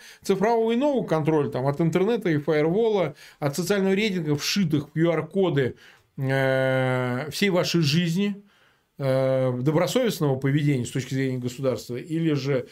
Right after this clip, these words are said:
противопоставления себя этому государству, это всё уже вчерашний день, это всё давно уже в Китае существует.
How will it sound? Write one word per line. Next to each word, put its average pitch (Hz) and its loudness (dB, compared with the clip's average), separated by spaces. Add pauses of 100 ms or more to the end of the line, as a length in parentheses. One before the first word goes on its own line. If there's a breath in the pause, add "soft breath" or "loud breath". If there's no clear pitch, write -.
(160 loud breath)
противопоставления 156 0
себя 165 -2
этому 160 -2
государству, 165 -2 (180 loud breath)
это 302 -2
всё 294 0
уже 233 0
вчерашний 214 -2
день, 254 -4
это 143 -2
всё 220 -6
давно 196 -2
уже 170 -2
в - -12
Китае 180 -6
существует. - -4